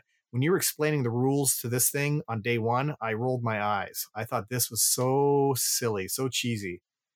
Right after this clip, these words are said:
And, but as, as I started collecting these experience points, I kinda got,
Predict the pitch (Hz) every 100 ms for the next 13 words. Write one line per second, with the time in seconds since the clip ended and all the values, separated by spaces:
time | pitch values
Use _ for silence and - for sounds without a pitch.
0 | _ _ - 120 113 113 113 113 - _
1 | 120 123 123 - - 139 160 165 147 120
2 | - 135 131 120 101 104 175 156 - 110
3 | 104 104 - 127 123 113 107